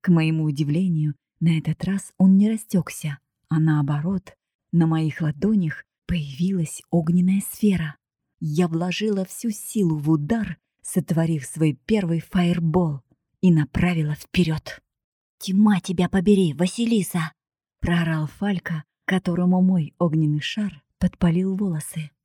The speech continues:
«Извиняюсь, слегка скосила». Ладно, дубль два. На этот раз все произошло быстрее. На ладонях вновь образовался фаербол, и я запустила его в Архану.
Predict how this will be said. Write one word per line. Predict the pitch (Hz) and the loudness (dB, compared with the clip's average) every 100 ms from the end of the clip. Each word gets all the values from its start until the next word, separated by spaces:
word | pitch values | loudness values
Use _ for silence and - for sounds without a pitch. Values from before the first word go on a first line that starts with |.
| _ _ _ _ | _ _ _ _
«Извиняюсь, | 233 220 240 254 190 190 196 - _ | 4 6 8 6 4 -2 -6 -12 _
слегка | - 190 - 285 | -2 -2 -2 -12
скосила». | - 175 - 165 170 165 _ _ _ _ _ _ - | -6 -6 -4 -4 -4 -6 _ _ _ _ _ _ -2
Ладно, | 180 175 165 156 156 151 - | 0 0 0 -2 -4 -8 -8
дубль | 147 202 214 220 | 0 0 2 0
два. | 180 165 190 165 147 _ _ _ _ - | 0 0 0 -2 -6 _ _ _ _ 0
На | 175 165 | 0 2
этот | 160 151 175 | -2 -4 -4
раз | 226 - - _ _ _ | -8 -10 -20 _ _ _
все | - 254 | -4 -4
произошло | - 160 151 147 170 165 | 0 -2 0 -2 -2 -2
быстрее. | 156 - 147 143 143 - _ _ _ _ - | -2 -4 -6 -4 -8 -12 _ _ _ _ -2
На | 170 165 | 2 2
ладонях | 156 185 180 160 - | 0 0 -2 -2 -2
вновь | 156 202 - | 0 0 -2
образовался | 156 165 156 160 175 - 175 | -2 -2 0 -2 -2 -4 -4
фаербол, | 185 190 202 180 151 - _ _ _ | -2 -4 -2 -2 -2 -8 _ _ _
и | 202 | 2
я | 220 240 | 2 0
запустила | - - - - 170 | -4 -4 -4 -2 0
его | 156 147 156 | 0 0 0
в | |
Архану. | 151 135 - 147 147 | -2 -4 -6 -4 -4